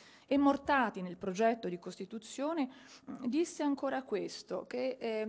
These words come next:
non si voleva neanche mettere in dubbio la possibilità che vi fosse in futuro una interpretazione che tendesse a svilire il fatto che la sovranità non soltanto appartiene al popolo, ma permane nel popolo attraverso anche il suo esercizio.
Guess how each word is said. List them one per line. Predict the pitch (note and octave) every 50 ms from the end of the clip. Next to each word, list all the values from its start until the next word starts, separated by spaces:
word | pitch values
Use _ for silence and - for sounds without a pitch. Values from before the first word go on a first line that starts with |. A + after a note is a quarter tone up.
| A3 -
non | A#3 A3 B3 C4+ C#4
si | C4 - - C#4+
voleva | A#3+ A#3+ C#4 C4+ C#4 C#4 B3+ G#3+ G#3 G3+ - -
neanche | B3 B3 B3 C4 C#4 C#4+ D4 D#4 E4+ F4+ E4 D#4 D4 C4+ C4 - - A#3 G#3 G#3
mettere | G#3+ A#3 C4 C#4+ D4 C4+ - - - B3 A#3 A3+
in | A3+ A3+ A3+ A3+
dubbio | G#3 C#4 D#4 F4 E4+ C#4 C4 A#3
la | A3+ A3+
possibilità | A3+ A#3+ C4 - - - B3+ A#3+ G#3 A#3 B3 B3 A#3+ C4+ - -
che | - - B3
vi | G3+ G#3+ A#3
fosse | - - D4 C#4 B3 - - A#3+
in | A3 G#3+ G#3+
futuro | - - - - D#4 E4 E4 D#4+ C4+ B3+
una | B3 B3 A#3 A#3 -
interpretazione | - D4 D4+ D#4+ D4+ C4+ - A#3+ A#3 - - - G#3+ G#3+ A3 G#3+ G#3+ - - - B3 A#3+ B3+ C4 C4 C4 C4 - - - - - - - - - -
che | - C4 B3 B3+
tendesse | - C4 B3 B3 A#3 C#4 C#4+ D4 C#4+ - - - C4 B3 B3 - - - -
a | - - B3 A#3+ - -
svilire | - G#3+ G3 G#3 G#3 B3 C4+ A#3 G#3 F#3+ F3+ F3 - C3 C3 - - - - - - - - - - - - - - - _ _
il | B3 A#3+
fatto | - - D4 F4 E4+ - C4
che | C4 - G#3+
la | G#3 G3+
sovranità | - A3 A#3 A3+ A#3 A3+ C4+ A#3+ - -
non | - A#3+ B3+ B3+
soltanto | B3 - C4 B3 - D#4 D#4+ D#4 C4 -
appartiene | G3+ - - G3 - - G#3 G3
al | F#3 F#3+
popolo, | F#3 - - C4+ D#4 D#4 - D4 C4
ma | A3+ A#3+ A3+ G#3
permane | - - - - - D#4 C#4 A#3+ C4+ C4+ A#3+ A#3+ B3+ C4+ D#4+ E4 D#4+ C#4 B3+
nel | A#3 A3 G#3 G3+ G3
popolo | - - B3 B3+ C4+ D#4 D#4 - E4 D#4+ E4+ - -
attraverso | - G#3+ - - - A#3 A3+ A3+ B3+ C#4 - - - A3
anche | F#3+ F#3+ G3 G3+ G3 - A3+
il | - - G#3+ G3 -
suo | - - G3 F3+ G3 G3 F#3+ -
esercizio. | A3+ A3 F#3+ A3+ A3 G#3+ A3 - - - - D#3+ D#3 - - - - E3+ -